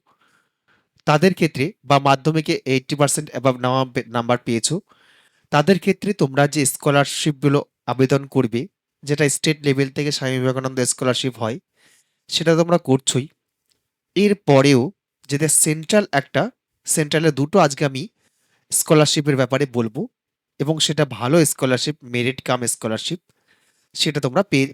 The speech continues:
পেতে পারো যদি তোমাদের যে এইচওআই, Head of the Institute অনুমোদন দেয়, সেক্ষেত্রে তোমরা কিন্তু করতে পারো। হ্যাঁ, এখানে একটা প্রশ্ন আছে যে, "স্যার, আমি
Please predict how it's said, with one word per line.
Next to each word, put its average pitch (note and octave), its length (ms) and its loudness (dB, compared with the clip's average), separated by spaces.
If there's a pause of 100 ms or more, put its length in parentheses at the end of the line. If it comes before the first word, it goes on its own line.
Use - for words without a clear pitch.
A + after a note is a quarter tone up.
পেতে C#3+ 200 0
পারো C3+ 360 0 (280)
যদি D#3+ 380 0 (640)
তোমাদের D#3 320 2
যে E3+ 180 -4
এইচওআই, D3 680 2 (320)
Head C3+ 120 0
of C3+ 120 2
the C3+ 200 0
Institute C3 440 -4 (160)
অনুমোদন C3 440 -4
দেয়, B2+ 280 -4
সেক্ষেত্রে B2 440 -6
তোমরা A#2 260 -6
কিন্তু A#2+ 220 -8
করতে C3 280 -6
পারো। G2 260 -8 (960)
হ্যাঁ, D3+ 160 2
এখানে G#3+ 240 0
একটা A3+ 140 -2
প্রশ্ন F3 420 4
আছে C#3 340 2 (580)
যে, D#3+ 160 -2
"স্যার, F3+ 240 4
আমি E3 520 0